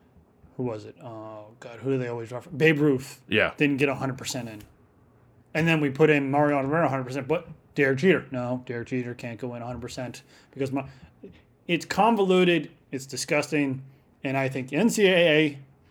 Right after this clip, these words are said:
Speaker 1: and the B B W A A need to go away. That being said, yes, I think it is a backdoor in for him to get in the Hall of Fame if he can s-, establish a ownership prestige on par with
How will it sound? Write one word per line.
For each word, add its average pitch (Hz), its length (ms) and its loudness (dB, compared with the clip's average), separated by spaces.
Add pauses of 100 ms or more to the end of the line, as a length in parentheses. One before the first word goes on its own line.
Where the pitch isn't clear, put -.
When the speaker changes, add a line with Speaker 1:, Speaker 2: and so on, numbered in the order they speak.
(140)
Speaker 1:
and 127 100 -6
the 113 40 -8
B 143 120 2
B 160 160 2
W 147 240 4
A 135 120 4
A 127 240 -4 (260)
need 117 100 -12
to 113 80 -12
go 113 160 -8
away. 104 180 -14 (960)
That 123 200 -8
being 117 200 -14
said, - 340 -12 (840)
yes, 151 300 2
I 135 60 -2
think 143 180 2
it 139 80 2
is 147 140 6
a 135 60 0
backdoor 135 460 -2
in 135 240 -8
for 135 140 -8
him 131 180 -6
to 127 60 -8
get 143 160 -8
in 151 60 -16
the 143 100 -8
Hall 127 180 -2
of 117 80 -10
Fame 117 360 -14
if 135 180 -4
he 135 80 -4
can 127 240 -8
s-, - 120 -12 (140)
establish 131 840 -4 (960)
a 156 180 -6
ownership 139 600 -2 (680)
prestige 147 800 -2 (100)
on 131 200 -6
par 135 380 0
with 127 560 -8